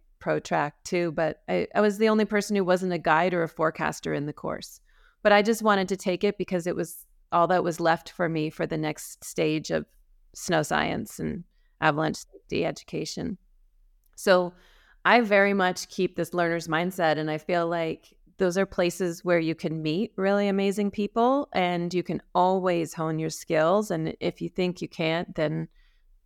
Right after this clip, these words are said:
I think you should take a closer look, because everybody's got something that they can improve upon. So there's places like that that I think you can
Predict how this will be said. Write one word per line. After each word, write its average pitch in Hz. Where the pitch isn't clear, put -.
I 160
think 156
you 151
should -
take 160
a -
closer -
look, 147
because 202
everybody's 190
got 165
something 156
that 170
they 160
can 165
improve 151
upon. 147
So 202
there's 220
places 302
like 247
that 190
that 214
I 190
think 196
you 196
can 175